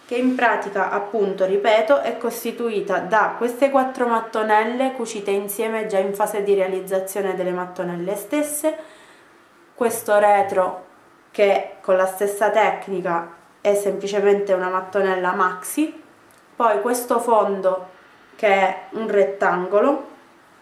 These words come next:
anch'esso cucito direttamente in fase di costruzione con l'uso dell'uncinetto e non di ago e filo,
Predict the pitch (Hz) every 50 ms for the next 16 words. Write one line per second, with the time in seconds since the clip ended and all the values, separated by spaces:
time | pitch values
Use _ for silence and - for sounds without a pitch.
0 | _ _ _ - 220 214 220 202 - 254 254 254 - 220 - - 208 202 - 208
1 | 208 202 202 208 196 190 190 190 202 202 202 202 - 214 226 240 240 247 247 -
2 | 226 214 202 - - 202 202 202 202 208 202 202 208 196 202 202 196 190 190 -
3 | - - 202 202 202 202 - - 202 190 190 190 190 190 196 196 202 202 202 202
4 | 202 196 190 190 202 202 202 202 - - 202 196 190 190 190 - - 190 - -
5 | 196 196 196 196 196 196 196 196 190 190 190 208 233 - - - 302 294 294 294
6 | 302